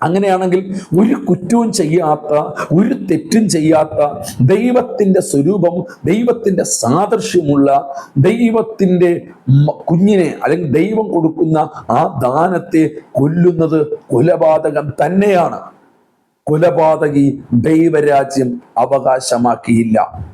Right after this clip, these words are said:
ഹല്ലേലൂയ. കൊലപാതകത്തിന് വേണ്ടി കുഞ്ഞിനെ വിധേയപ്പെടുത്തുന്ന അമ്മയും കൂട്ടുനിൽക്കുന്ന ഭർത്താവും, ഹല്ലേലൂയ, അതിനുവേണ്ടി സപ്പോർട്ട് ചെയ്യുന്ന അമ്മായിയും അമ്മാവനും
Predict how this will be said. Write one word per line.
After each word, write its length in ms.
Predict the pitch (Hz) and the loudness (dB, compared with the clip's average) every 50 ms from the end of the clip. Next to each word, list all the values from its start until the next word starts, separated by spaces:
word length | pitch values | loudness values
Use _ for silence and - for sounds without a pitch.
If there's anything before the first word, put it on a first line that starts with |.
| - - - | -12 -6 -4
ഹല്ലേലൂയ. 540 | 127 135 131 131 123 127 131 127 113 104 - - - - _ _ _ _ _ _ _ _ | -4 -2 -2 -2 0 0 0 0 0 -2 -4 -8 -14 -20 _ _ _ _ _ _ _ _
കൊലപാതകത്തിന് 880 | - 190 196 220 240 - 240 233 208 208 226 190 - - - - 208 202 | 0 2 2 2 2 2 4 2 2 2 0 -2 -2 -4 -2 -2 0 2
വേണ്ടി 320 | 208 190 196 196 196 175 196 | 4 4 4 2 2 0 -2
കുഞ്ഞിനെ 760 | - - - 170 180 208 202 190 196 196 190 196 - 190 190 | -2 -2 0 2 2 4 4 4 2 2 0 -2 -4 -4 0
വിധേയപ്പെടുത്തുന്ന 1000 | 131 135 175 180 196 196 208 202 - - - 185 180 190 190 190 190 180 175 185 | 2 2 4 4 4 4 4 2 0 0 0 0 2 0 0 0 0 0 0 0
അമ്മയും 600 | 185 - - 127 139 160 180 180 185 180 160 156 - - - - _ _ _ | -2 -2 -2 -4 -2 0 2 2 2 2 2 0 -2 -8 -16 -20 _ _ _
കൂട്ടുനിൽക്കുന്ന 920 | - 156 196 240 - - 233 196 208 196 196 196 196 190 180 180 180 175 | 0 2 2 2 2 0 0 0 0 0 0 0 -2 -2 0 0 -2 -2
ഭർത്താവും, 760 | - - - 113 - - - - 180 175 170 160 143 135 - - - - - - - - - - _ _ _ _ - | -2 -2 -4 -4 -4 -6 -4 0 2 2 2 2 0 -2 -6 -10 -14 -20 -20 -20 -20 -20 -20 -20 _ _ _ _ -4
ഹല്ലേലൂയ, 380 | 147 160 175 175 170 160 160 - - - - - _ _ _ - - - - | -2 0 0 2 2 2 2 0 -2 -6 -14 -20 _ _ _ -20 -8 -4 -2
അതിനുവേണ്ടി 640 | - - 254 247 240 233 226 214 202 185 190 196 196 | -2 0 0 0 2 2 2 2 2 2 2 2 0
സപ്പോർട്ട് 580 | 190 - - - - - 196 233 240 - - 214 | -2 -2 -2 -4 -2 0 0 0 0 0 0 2
ചെയ്യുന്ന 240 | 196 190 185 185 - - - | 2 2 2 0 -2 -2 -2
അമ്മായിയും 840 | 127 143 165 180 185 190 196 185 180 190 190 190 196 196 190 - - - | -2 0 0 0 0 2 2 0 2 2 2 2 2 2 0 -2 -2 -2
അമ്മാവനും 840 | 131 147 156 185 185 185 180 180 175 180 175 175 185 190 190 - | -2 0 0 0 0 2 2 2 0 0 0 -2 -4 -4 -8 -14